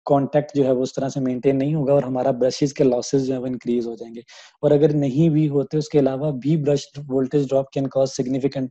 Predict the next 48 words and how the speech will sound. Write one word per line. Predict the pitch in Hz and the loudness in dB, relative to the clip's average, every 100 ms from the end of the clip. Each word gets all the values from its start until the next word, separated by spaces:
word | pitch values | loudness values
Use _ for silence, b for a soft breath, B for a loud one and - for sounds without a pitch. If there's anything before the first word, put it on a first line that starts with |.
| 127 | -8
power | 123 131 | -6 -6
loss | 127 123 131 131 | -6 -6 -8 -10
on | |
the | 120 | -10
machines | 123 123 - 131 139 127 | -12 -12 -4 -2 -2 0
with | 123 | 0
larger | 123 123 117 135 | 0 0 0 -4
field | - 120 | -2 -4
current। | 113 120 117 - B B B - | -4 -8 -10 -14 B B B -4
मैंने | 135 | -2
आपको | 143 151 | -2 -2
बोला | 147 147 | -2 -2
था | 151 | -4
कि | 151 170 | -4 -2
alternators | 135 131 131 151 151 135 147 | 2 0 0 -2 -2 0 0
जो | 143 | 0
हैं | 131 135 - B B - | -4 -6 -12 B B -6
वो | 139 - - | -6 -8 -10
बहुत | 139 127 123 147 | -6 -4 0 0
बड़े-बड़े | 123 127 135 135 139 | 2 2 2 2 2
भी | 127 131 | 2 -2
होते | 123 - | -2 -6
हैं। | 120 117 113 - | -8 -8 -10 -6
फर्ज | 127 131 | -6 -4
कर | 135 | -8
लेते | 131 135 | -8 -6
हैं | 143 | -8
जो | 127 135 | -8 -8
हाइड्रो | 110 120 117 147 | -4 -4 2 4
जनरेटर, | 139 131 123 135 | 4 0 -2 -2
जिसकी | 127 127 135 131 b b b - | -2 -4 -6 -6 b b b -2
एक | 135 135 143 - | -2 -2 -12 -16
picture | 127 139 | -6 -4
मैंने | 135 131 | -4 -4
आपको | 131 127 - | -4 -6 -10
start | - 123 123 135 | -8 -6 -6 -6
में | |
दिखाई | 139 127 123 | -6 -6 -6
थी, | 147 | -4
वो | 131 135 | 0 0
भी | 127 | 2
alternator | 151 135 131 135 127 120 | 2 0 -4 -6 -6 -10
होता | 117 120 | -14 -14
है, | |
synchronous | 113 131 131 127 131 | -12 -8 -6 -6 -6
generator | 123 117 110 113 | -8 -12 -14 -18
होता | 110 | -20
है। | - | -20